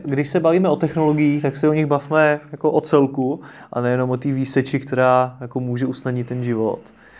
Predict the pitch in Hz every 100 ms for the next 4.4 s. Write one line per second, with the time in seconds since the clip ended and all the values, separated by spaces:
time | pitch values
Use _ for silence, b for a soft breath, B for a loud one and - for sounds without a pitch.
0 | B B - 113 110 110 120 117 120 117
1 | 113 - - _ _ 117 - 113 120 113
2 | 113 113 - 113 110 110 113 117 110 113
3 | 113 117 113 113 - 113 120 127 113 110
4 | 110 - 104 -